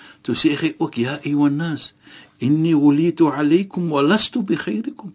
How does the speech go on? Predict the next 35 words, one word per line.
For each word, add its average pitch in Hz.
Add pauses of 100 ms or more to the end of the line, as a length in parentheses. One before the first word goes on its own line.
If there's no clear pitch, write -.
O 175
mense, 214 (580)
hy 139
het 143
nie 170
gesê, 156
"O 127
moslims," 101
nie, 208 (680)
want 107
daar 107
was 107
nie 113
moslims 135
ook 123
wat 87
daar 78
gewees 69
het -
natuurlik, - (140)
in -
daardie 71
tyd, 123 (380)
wat 87 (560)
onder 139
die 113
islamitiese, 98
eh, 92
onder 110
die, 98
hulle 107
gewees 98
het. - (840)
Hy 117
sê, 165